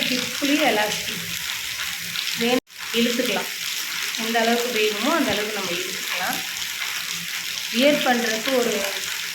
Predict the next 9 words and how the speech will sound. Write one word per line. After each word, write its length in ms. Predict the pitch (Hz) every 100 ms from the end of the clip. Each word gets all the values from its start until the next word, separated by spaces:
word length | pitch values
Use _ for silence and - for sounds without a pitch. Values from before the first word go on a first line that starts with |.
| - - -
காட்டன் 420 | 240 277 - 294 240
மெட்டீரியல், 560 | 226 226 214 208 196 -
வியர் 280 | 233 247 247
பண்றதுக்கு 460 | 226 226 208 208 285 -
சூப்பரா 380 | 285 - 240 220
இருக்கும். 260 | 214 233 -
சம்மர்லேயும் 540 | 208 226 240 233 240 220
வியர் 240 | 214 208
பண்ணிக்கலாம், 560 | 202 202 190 208 208